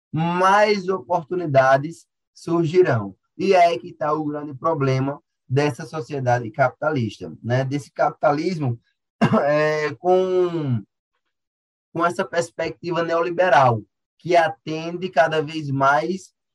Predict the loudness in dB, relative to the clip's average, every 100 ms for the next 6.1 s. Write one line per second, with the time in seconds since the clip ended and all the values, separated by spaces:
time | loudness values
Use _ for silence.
0 | _ -8 -4 -2 -2 -4 0 0 0 2
1 | 2 2 -2 -12 -8 -6 -2 0 0 2
2 | 2 2 0 -6 _ _ _ _ _ -6
3 | -4 -2 -2 -2 -2 -2 -4 -10 -2 2
4 | 4 2 -2 -6 -4 -2 -4 -4 -10 -10
5 | -10 -8 -8 -6 -6 0 0 0 -4 -2
6 | -4